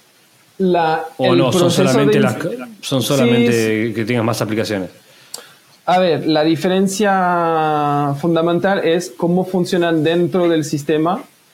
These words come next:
Speaker 1: No voy a indagar en esto porque ya sería una montaña de cosas
Speaker 2: <laughs>
Speaker 1: súper técnicas.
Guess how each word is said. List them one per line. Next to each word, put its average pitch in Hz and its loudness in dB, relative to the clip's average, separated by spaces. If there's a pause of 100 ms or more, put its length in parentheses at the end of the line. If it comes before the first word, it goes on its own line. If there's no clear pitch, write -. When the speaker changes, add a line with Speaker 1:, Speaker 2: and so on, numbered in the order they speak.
(220)
Speaker 1:
No 120 -2
voy 139 0
a - 0
indagar 147 0
en 147 -2
esto 143 -4
porque 117 -4
ya 117 0
sería 131 -2
una 131 -2
montaña 131 -2
de 127 0
cosas 139 -2
Speaker 2:
<laughs> - -6
Speaker 1:
súper 139 0
técnicas. 160 0